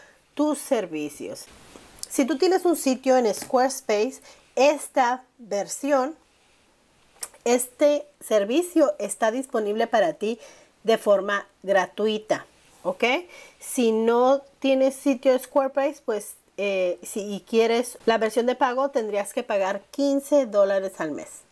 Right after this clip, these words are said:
¿ok? Pero la verdad es que vale la pena. Yo he utilizado otras herramientas como esta y el precio, la verdad que no varía mucho, ¿ok? Así es que te recomiendo que le des una oportunidad, te registres en el enlace que te voy a dejar debajo de este video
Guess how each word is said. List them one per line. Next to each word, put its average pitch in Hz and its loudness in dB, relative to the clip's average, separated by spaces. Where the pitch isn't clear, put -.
¿ok? 185 -2
Pero 202 4
la 190 -4
verdad 220 0
es 196 -8
que 208 -2
vale 190 4
la 262 2
pena. 233 -2
Yo 208 4
he 214 4
utilizado 254 0
otras 254 -2
herramientas 226 -2
como 226 0
esta 220 -2
y 233 4
el 196 2
precio, 269 0
la 294 4
verdad 202 2
que 240 -4
no 220 0
varía 196 0
mucho, 107 -6
¿ok? 185 -2
Así 196 -6
es 214 -6
que 262 2
te 262 2
recomiendo 269 0
que 214 2
le 185 0
des 202 -2
una 220 2
oportunidad, 302 0
te 214 -2
registres 208 -2
en 254 0
el 240 2
enlace 208 0
que 254 -2
te 240 -2
voy 196 4
a 196 4
dejar 196 0
debajo 165 -2
de 208 -2
este 254 0
video 269 -2